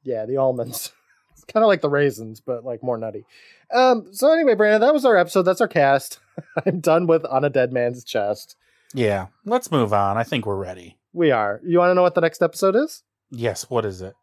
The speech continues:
Speaker 1: Okay, season four, episode four is called Seance, Brandon.
Speaker 2: Ooh.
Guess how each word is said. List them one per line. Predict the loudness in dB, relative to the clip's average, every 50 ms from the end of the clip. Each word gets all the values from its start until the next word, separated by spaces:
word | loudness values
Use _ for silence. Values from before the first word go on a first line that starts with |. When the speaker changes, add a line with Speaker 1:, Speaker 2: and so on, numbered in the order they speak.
| _ _ -8
Speaker 1:
Okay, | -2 -2 -2 -2 -2 _ _
season | -12 -6 -6 -4 -4 -4 -2
four, | 0 2 0 2 2 0
episode | -4 -2 0 0 0 0 0
four | -2 -2 -2 -4 -6 -8
is | -10 -4
called | -2 -2 -2 -4 -6
Seance, | -12 -12 -8 -4 -2 -2 -2 -2 -6 -10 -14 -16 _ -18 -18 -18
Brandon. | _ -14 -16 -16 -16 -20 -20 -20 -20 -20 _ _ _ _ -16
Speaker 2:
Ooh. | -12 -12 -10 -10 -10 -10 -10 -10 -12 -12 -16 -18 -20